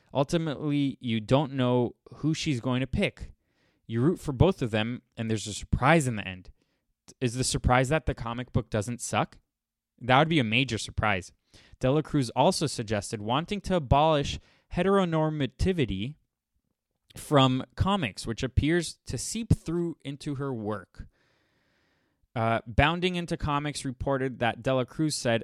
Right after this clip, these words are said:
"I pitched a kind of Gossip Girl Batman, and in my mind I wanted to reinvent Chuck Bass. He's still Bruce Wayne. It's not The Great Gatsby, so he's still brooding. He's still a loner.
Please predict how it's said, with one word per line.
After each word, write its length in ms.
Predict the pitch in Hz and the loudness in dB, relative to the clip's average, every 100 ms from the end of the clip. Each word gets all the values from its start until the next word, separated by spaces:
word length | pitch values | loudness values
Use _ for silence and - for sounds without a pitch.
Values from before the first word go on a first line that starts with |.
| - | 0
"I 100 | 123 | 0
pitched 420 | - 208 208 - | 2 2 2 -2
a 80 | 165 | -2
kind 280 | 143 156 151 | 0 0 0
of 140 | 107 | 0
Gossip 420 | 139 156 - 160 | 2 2 0 -6
Girl 220 | - 147 | -2 -2
Batman, 560 | 120 127 131 107 95 92 - | 4 4 4 0 -4 -6 -10
and 140 | 107 | -8
in 60 | 113 | 0
my 200 | 127 165 | 0 2
mind 320 | 147 113 110 | 2 2 2
I 80 | 104 | 2
wanted 420 | 110 120 123 117 | 2 0 -2 -8
to 100 | - | -4
reinvent 540 | 104 120 160 127 135 - | -2 0 0 0 -2 -2
Chuck 260 | - 127 | -4 -4
Bass. 540 | 107 104 98 - - - _ _ _ _ | -2 0 0 -4 -12 -16 _ _ _ _
He's 200 | - 120 | -8 -6
still 260 | - - 165 | -4 0 0
Bruce 380 | 131 151 - 131 | 2 0 0 0
Wayne. 340 | 127 110 92 - _ _ _ _ _ _ _ - | 2 0 -2 -12 _ _ _ _ _ _ _ -6
It's 200 | 120 - | -4 -2
not 280 | 151 165 | 0 0
The 60 | 151 | -2
Great 260 | 135 143 110 | -2 0 2
Gatsby, 400 | 117 - - 117 | 0 0 -6 -4
so 180 | 120 | -4
he's 160 | 107 104 | -4 -4
still 240 | - 143 | -4 -4
brooding. 640 | 143 120 127 127 98 101 113 | -4 -2 0 0 -2 -8 -14
He's 220 | - 113 | -10 -8
still 260 | - 143 139 | -4 -2 0
a 40 | |
loner. 560 | 120 127 127 104 104 | 0 0 -2 -2 -4